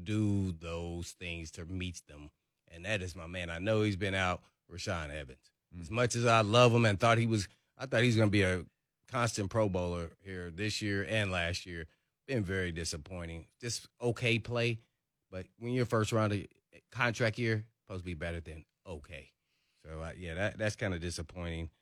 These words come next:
Speaker 1: uh, for me. So that, that's kinda where I'm going. I,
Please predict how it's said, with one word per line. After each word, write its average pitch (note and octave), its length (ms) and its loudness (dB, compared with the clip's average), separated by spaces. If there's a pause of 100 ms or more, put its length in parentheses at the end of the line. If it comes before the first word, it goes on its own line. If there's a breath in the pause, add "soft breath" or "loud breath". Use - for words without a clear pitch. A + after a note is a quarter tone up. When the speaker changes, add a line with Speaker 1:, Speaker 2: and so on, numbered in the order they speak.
(320)
Speaker 1:
uh, D2 60 -18
for D#2+ 160 -14
me. E2 180 -8
So G2 140 -10
that, G#2 240 -2
that's G#2+ 180 -2
kinda E2 360 -8 (200)
where F2 140 -14
I'm D#2+ 140 -10
going. D#2+ 240 -10
I, G#2+ 120 -2